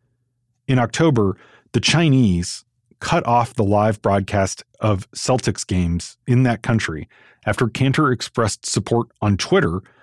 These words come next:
for Tibetan independence, a stance that's illegal in China. The N B A's repeated capitulation to China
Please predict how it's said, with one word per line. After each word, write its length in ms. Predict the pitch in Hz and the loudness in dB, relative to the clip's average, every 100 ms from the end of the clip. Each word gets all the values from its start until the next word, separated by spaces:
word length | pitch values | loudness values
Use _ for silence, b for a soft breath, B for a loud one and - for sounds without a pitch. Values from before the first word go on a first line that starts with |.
| b _ | b _
for 300 | - 110 104 - | -2 0 0 -2
Tibetan 480 | 110 107 110 117 110 | -2 0 0 0 0
independence, 680 | 101 98 101 87 - - - _ _ - | 0 -2 -2 -4 -6 -16 -20 _ _ -8
a 60 | |
stance 340 | - 113 110 - | -4 0 -2 -2
that's 240 | 92 - - | -6 -6 -6
illegal 580 | 104 101 143 123 82 - _ _ _ | -4 0 0 0 -4 -12 _ _ _
in 140 | 104 | -4
China. 340 | 98 107 92 82 - b b b b b b b b _ | -2 -2 -2 -6 -14 b b b b b b b b _
The 120 | 113 113 | -2 2
N 180 | 147 | 2
B 200 | 165 151 | 4 4
A's 260 | 123 120 101 | 4 2 0
repeated 460 | 104 - 143 139 127 | -4 -2 0 0 0
capitulation 720 | - - - 110 104 - 95 | -4 -4 0 2 2 0 -2
to 80 | 87 | -2
China 400 | - 98 92 | -2 0 -2